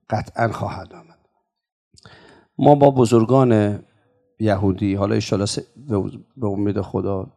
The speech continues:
دوستان همت کنن، اه، مستندش بیرون بیاد، با بزرگان یهودیت، زرتشتی‌ها، مسیحی‌ها، مصاحبه‌های زیادی دوستان انجام دادن. همشون هم اعتراف دارن که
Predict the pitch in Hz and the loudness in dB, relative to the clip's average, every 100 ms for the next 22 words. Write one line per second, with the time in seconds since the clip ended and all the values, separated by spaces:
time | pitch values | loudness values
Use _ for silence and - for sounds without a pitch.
0 | _ - - 101 92 - 98 95 92 - | _ -16 -8 -6 -6 -6 -4 -2 -4 -6
1 | 95 92 95 - - _ _ _ _ _ | -6 -6 -8 -14 -20 _ _ _ _ _
2 | _ _ _ _ _ _ _ _ _ _ | _ _ _ _ _ _ _ _ _ _
3 | _ 104 98 90 90 _ - - - 95 | _ -4 -2 -2 -4 _ -20 -12 -4 -2
4 | - 95 101 95 95 - 92 95 92 95 | -2 -2 -2 -4 -6 -4 -2 -2 -2 0
5 | 95 107 135 143 - _ _ _ _ _ | 0 2 0 -4 -8 _ _ _ _ _
6 | 107 101 101 104 101 113 113 104 98 95 | -2 0 2 2 2 2 2 0 -2 -2
7 | 95 95 95 98 92 - - _ - 87 | -4 -4 -6 -6 -8 -14 -20 _ -6 -6
8 | 87 90 87 - 92 95 92 98 90 90 | -4 -4 -4 -6 -4 -2 -2 -6 -8 -8
9 | 80 90 92 90 95 113 92 95 95 98 | -6 -4 -2 -4 -6 -8 -6 -4 -2 0
10 | 104 110 104 104 110 101 95 - - 95 | 0 0 0 0 0 0 -6 -10 -8 -6
11 | 90 92 87 104 117 117 117 113 120 - | -6 -4 -4 -2 0 0 0 -4 -8 -16
12 | _ _ _ _ _ _ _ 127 147 - | _ _ _ _ _ _ _ 0 0 -2
13 | 156 131 113 123 127 - 113 98 92 - | -4 -4 -4 -2 -2 -2 -4 -4 -6 -8
14 | 95 110 | -8 -10